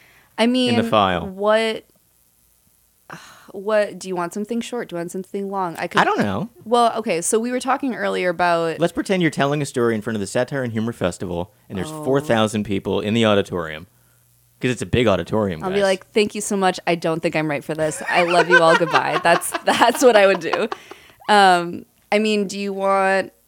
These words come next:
Speaker 1: I could talk about, I could tell a poop story. Is
Speaker 2: Sure.
Speaker 1: Do you feel like that at eleven o'clock in the morning?
Speaker 2: Yeah, it's
Speaker 1: Okay.
Speaker 2: fine.
Speaker 1: Um, this is, this is kind of my go-to story. So I,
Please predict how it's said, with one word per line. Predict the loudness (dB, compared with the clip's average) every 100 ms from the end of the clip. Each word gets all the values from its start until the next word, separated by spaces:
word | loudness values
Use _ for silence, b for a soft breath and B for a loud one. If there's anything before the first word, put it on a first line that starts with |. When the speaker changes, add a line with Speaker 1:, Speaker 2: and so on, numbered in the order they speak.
| _ _ _ _ _
Speaker 1:
I | -6
could | -6 -8
talk | -4 -4 -4
about, | -4 0 2 2 -2 -6 -12 _ _ _ _ _ _ _ _ _ -16
I |
could | -12 -12
tell | -10 -10
a |
poop | -8 -10 -10
story. | -10 -8 -8 -10 _ -14
Is | 0
Speaker 2:
Sure. | 6 8 6 4 _ _ _ -14
Speaker 1:
Do | -8
you | -6
feel | -2 -2
like | 0
that | 2 0 -2 -6
at | -2 -2 -4 -8
eleven | -2 -2 -2
o'clock | -4 -4
in |
the | -4
morning? | -4 -4 -4
Speaker 2:
Yeah, | -6 -8 _ _ -14
it's | -6
Speaker 1:
Okay. | -6
Speaker 2:
fine. | -6 -16 b b b
Speaker 1:
Um, | 0 2 2 -2 -10 -6
this | -6 -4
is, | -6 -6
this | -10 -10
is | -12
kind | -10
of | -8
my | -10
go-to | -10 -12 -10 -10 -8 -10 -14 _
story. | -18 -12 -12 -12
So | -6 -2 -2 -4 -8 b b b b b -6
I, | -2 0 -2 -2 -4 -6